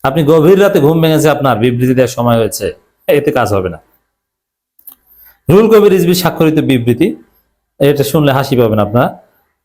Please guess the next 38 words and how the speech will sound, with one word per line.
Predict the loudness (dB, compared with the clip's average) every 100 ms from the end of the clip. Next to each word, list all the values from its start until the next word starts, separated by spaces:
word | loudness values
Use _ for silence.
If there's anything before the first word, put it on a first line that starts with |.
| _ _ _ _ _ _
আহ, | -2 0 -2 -2
বিকেলে | -2 2 2
হামলা | 2 2
হয়েছে। | 0 0
পাবনার | 0 2 2 0
ঈশ্বরদীতে | -2 0 0 0
নির্বাচনী | 0 0 0 0 -2
প্রচারণাকালে | -2 -2 0 0 0 0 0 -2
বিএনপি | -2 -2 0
নেতাকর্মী | -2 0 0 0 0
ও |
নিরীহ | 2 2 2
সাধারণ | 0 -2 -2 -2
জনতার | -2 -2 0 0
উপর | 2 0
স্থানীয় | 0 -4 -2 -2
জামাত | -2 -2 -6
ইসলামীর | -6 -4 -2
অস্ত্রধারী | -2 -2 -2 0 0 -2 -12 _ _ -2
কর্মীদের | 0 2 0 0
পরিকল্পিত | 0 0 0 -2 -2
হামলা | -2 -2 -4
তীব্র | -4 -2 0
নিন্দা, | 0 -2
প্রতিবাদ | -6 -4 -2 -2
জানাচ্ছে। | -4 -10 -10 -16 _ _ _ _ _
কোনো | -2 0
গণমাধ্যমে | 2 2 0 0 0 -2
কোনোভাবে | 0 0 2 2 2
বিএনপির | 2 0 0 0
এই | 0
বক্তব্যের | 0 -4 -2 -2 -2
সপক্ষে | -2 -4 -4 -4
কোনো | -2 -2
প্রমাণ | -2 -2 -2
এসেছে? | -2 -4 -2 -2
আসে | -2 -6
নাই। | -10